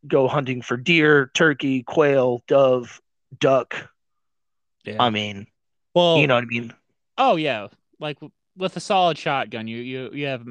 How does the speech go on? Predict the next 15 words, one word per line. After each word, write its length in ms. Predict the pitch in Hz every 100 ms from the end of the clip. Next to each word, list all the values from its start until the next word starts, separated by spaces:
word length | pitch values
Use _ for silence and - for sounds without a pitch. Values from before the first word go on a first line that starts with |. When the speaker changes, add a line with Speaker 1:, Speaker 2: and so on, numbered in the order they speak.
| - _
Speaker 2:
multiple 420 | 160 151 - 131
hunting, 480 | 107 139 120 110 101 - _ _ _ _ _ -
you 80 |
know, 60 | 117
Speaker 1:
Rabbit, 80 | 107
Speaker 2:
possibilities. 480 | 165 143 147 147 143 _ - _ _
Speaker 1:
squirrel, 760 | - - 170 143 135 143 131 _ _ _ _ _ _ _ -
you 120 | 143
know, 140 | 123
Speaker 2:
Yeah. 60 | 123
Speaker 1:
just 180 | 123 -
get, 100 | 139
like, 180 | 123
a 60 | 123
smaller, 520 | - 147 135 131 120